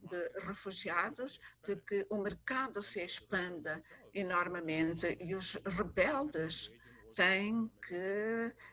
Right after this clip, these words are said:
eh, entrar em atividades, eh, económicas, têm que,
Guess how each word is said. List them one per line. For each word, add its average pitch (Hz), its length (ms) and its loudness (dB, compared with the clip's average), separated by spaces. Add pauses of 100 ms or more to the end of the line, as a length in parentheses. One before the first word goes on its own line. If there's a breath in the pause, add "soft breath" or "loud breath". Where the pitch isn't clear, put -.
eh, 208 300 8 (260)
entrar 208 420 6
em 208 120 2
atividades, 180 1040 8 (280)
eh, 180 300 12
económicas, 165 1040 12 (440 loud breath)
têm 170 480 12
que, 175 520 12